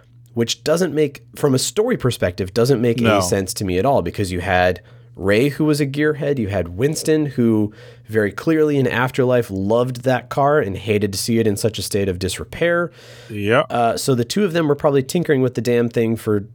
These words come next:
Speaker 1: thirty years, uh, out of their love for the car, out of their, uh, their
Speaker 2: Yeah.
Speaker 1: nostalgia. Um, so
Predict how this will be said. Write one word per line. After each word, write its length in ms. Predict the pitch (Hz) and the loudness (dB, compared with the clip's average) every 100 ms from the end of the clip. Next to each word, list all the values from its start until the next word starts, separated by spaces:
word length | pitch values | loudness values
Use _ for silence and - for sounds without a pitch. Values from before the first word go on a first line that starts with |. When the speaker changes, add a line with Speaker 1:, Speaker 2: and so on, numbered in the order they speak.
| - | -20
Speaker 1:
thirty 460 | - - - 139 131 | -18 -6 0 2 2
years, 720 | 104 113 175 85 80 101 - - - - - - - - - - | 0 2 2 2 0 -2 -8 -14 -20 -20 -20 -20 -20 -20 -20 -8
uh, 360 | 131 120 113 - | -2 0 0 0
out 160 | 120 | 0
of 140 | 120 117 | 0 0
their 180 | 113 101 | -2 0
love 280 | 110 113 | 0 -2
for 120 | - 113 | -2 -4
the 80 | |
car, 400 | 110 - 104 101 | -2 -2 0 2
out 180 | 95 92 | 2 2
of 220 | 95 95 | 0 -2
their, 500 | 98 92 92 90 87 - | -2 0 0 0 -2 -4
uh, 420 | 87 87 85 71 - | -4 -4 -4 -6 -8
their 220 | 90 85 | -4 0
Speaker 2:
Yeah. 120 | 85 82 | 0 0
Speaker 1:
nostalgia. 840 | 82 - 117 120 117 107 95 90 - - - - - | -4 -2 0 0 0 2 2 0 -6 -20 -20 -20 -20
Um, 480 | - 107 101 95 95 | -4 0 0 0 -2
so 300 | - 104 98 | -2 -2 -2